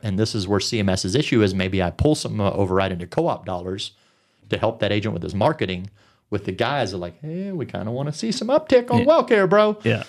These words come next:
Speaker 1: Right?
Speaker 2: Yeah.
Speaker 1: And that's where C M S's issue is. So I think they'll probably cap, I think there's a good chance they may cap our commission forever until maybe in a later date they s-, decide to give us a bump.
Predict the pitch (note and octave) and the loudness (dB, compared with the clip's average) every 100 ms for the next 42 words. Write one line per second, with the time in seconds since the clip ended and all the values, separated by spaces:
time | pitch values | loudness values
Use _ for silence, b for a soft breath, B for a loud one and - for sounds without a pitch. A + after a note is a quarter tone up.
0 | B B - E3 F#3 - - A2 A#2+ D3+ | B B -2 0 0 -4 -2 0 2 0
1 | - C#3 - C#3+ B2 A2 G#2 C3 - G2 | -2 -6 -4 -4 -4 -4 -4 -4 0 0
2 | F2 G#2+ G2 E3+ E3+ E3+ - D3 C#3+ C3+ | 2 0 0 -2 -2 -2 2 0 2 0
3 | A#2+ - C3 C#3+ - - G2 C3 C3 F#2+ | -2 -4 -4 -4 -12 -8 -6 -6 -6 -4
4 | F#2+ G2+ E3+ - C#3+ - G2+ G#2 A2 - | -2 0 0 0 -4 -2 -4 -2 -4 -4
5 | - C3 - _ G#2+ A#2+ C3 A#2+ A#2 A#2 | -6 -6 -10 _ -4 -4 -4 -4 -4 -4
6 | G#2 G2+ A2+ F#2+ G#2+ b b b b b | -4 0 0 0 -6 b b b b b
7 | b G#2+ G2+ G#2+ G2 G2 G#2+ F#2+ F#2+ F2+ | b -4 0 0 0 -2 -2 -2 -4 -2
8 | G2 G#2 G2 G2+ G#2 F#2+ F#2+ - _ F#2 | 0 0 0 0 -2 -2 -6 -8 _ -4
9 | - F#2+ F#2 G2 F#2 - F2 F2 E2+ | -2 -2 -2 -4 -4 -6 -2 -2 -2